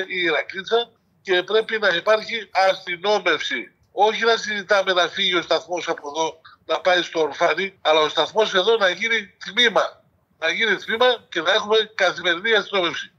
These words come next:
Εγώ θέλω να υπάρχει ασφάλεια για τους δημότες, για τους τουρίστες, για όλους. Το είπαμε, το ξαναείπαμε,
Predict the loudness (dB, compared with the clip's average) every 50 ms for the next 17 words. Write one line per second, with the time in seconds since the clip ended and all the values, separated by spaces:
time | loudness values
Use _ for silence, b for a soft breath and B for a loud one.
0 | _ _ -12 -4 -2 -2 -2 0 0 2 4 4 4 4 2 0 0 2 0 0
1 | 0 0 -2 0 0 0 0 0 2 2 4 4 4 2 2 0 -2 -4 -8 -14
2 | -4 -2 0 0 2 0 0 0 -2 -2 -2 -6 -10 -6 -4 -4 -4 -4 -4 -4
3 | 0 2 2 2 0 -4 -12 -20 -20 _ _ _ -6 -4 -2 2 2 4 2 2
4 | 0 -2 -2 0 0 2 2 4 4 4 4 2